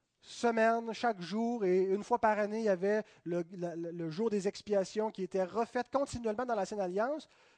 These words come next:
que conséquemment, sous la, la Nouvelle Alliance, il devrait y avoir une répétition d'un sacrifice. La seule raison pourquoi ces sacrifices étaient répétés, c'est parce qu'ils n'expiaient pas le péché.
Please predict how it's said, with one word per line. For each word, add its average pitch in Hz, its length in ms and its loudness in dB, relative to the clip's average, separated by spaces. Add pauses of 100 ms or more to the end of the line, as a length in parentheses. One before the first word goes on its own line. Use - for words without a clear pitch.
(120)
que 202 220 0 (160)
conséquemment, 233 600 2
sous 220 120 -8
la, 196 200 0
la 180 120 -2
Nouvelle 185 260 0
Alliance, 196 400 0
il 196 60 -10
devrait 180 280 0
y 202 40 4
avoir 185 480 4 (180)
une 180 120 -2
répétition 226 640 -4
d'un 180 200 -2
sacrifice. 185 640 -10 (400)
La 185 160 2
seule 339 420 6
raison 269 400 6
pourquoi 247 360 2
ces 202 140 -2
sacrifices 233 420 -4
étaient 208 200 0
répétés, 196 400 -2
c'est - 80 -6
parce - 160 0
qu'ils 220 180 -4
n'expiaient 254 460 0
pas 311 160 4
le 262 60 -2
péché. 185 460 -4